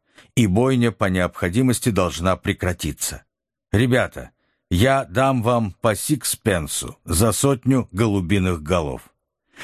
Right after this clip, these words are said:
Принимайтесь за дело и тащите их в деревню". Это предложение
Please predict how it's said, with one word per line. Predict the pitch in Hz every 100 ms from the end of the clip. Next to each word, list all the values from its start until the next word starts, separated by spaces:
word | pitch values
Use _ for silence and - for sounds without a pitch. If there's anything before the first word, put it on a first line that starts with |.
| -
Принимайтесь | 139 127 123 135 127 117 98
за | 101 104
дело | 135 139 127 - _
и | 147
тащите | 143 135 117 - 139 117 123
их | - 117 95 -
в | 87 80
деревню". | 107 90 80 62 58 - _ _ _ _ _ _ _ _ _ _
Это | 117 - 80
предложение | 90 80 85 85 165 160 156